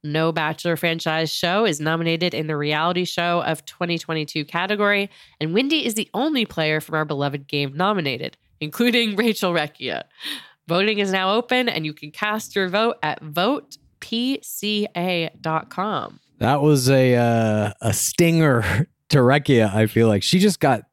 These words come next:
Speaker 2: such the, the shit into the stick on this whole deal.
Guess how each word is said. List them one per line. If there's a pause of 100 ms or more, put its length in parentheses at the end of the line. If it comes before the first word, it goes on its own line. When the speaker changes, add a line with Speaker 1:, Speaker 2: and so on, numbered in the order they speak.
Speaker 2:
such
the,
the
shit
into
the
stick (160)
on
this
whole
deal.